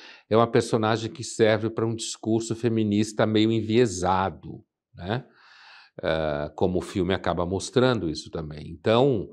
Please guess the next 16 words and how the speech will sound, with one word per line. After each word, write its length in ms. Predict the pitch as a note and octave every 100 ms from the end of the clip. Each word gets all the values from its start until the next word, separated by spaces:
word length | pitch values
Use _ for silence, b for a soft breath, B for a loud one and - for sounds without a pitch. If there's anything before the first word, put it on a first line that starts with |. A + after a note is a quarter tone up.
| b b b -
é, 160 | F#2 F2+
você 280 | F#2+ -
tem 240 | A2 A#2+ A#2+
vários 400 | G#2 B2+ C#3+ B2+
elementos, 960 | B2+ G2 F#2 A#2 C3 - F2 F#2 - _ b
além, 340 | - C4+ D3 A#2
é 40 |
claro, 380 | - G2+ F2 G2+
de 80 | D3
que 100 | F#3
é 40 |
uma 140 | G#3+ G#3+
boneca 560 | G#3 B3+ F#3 G#2+ G3
super 340 | F#3 - F2+ E2
famosa, 800 | A2+ C3 D#3+ F3+ A2 - D2 - _ _ -
né? 340 | E2+ G2+ E3+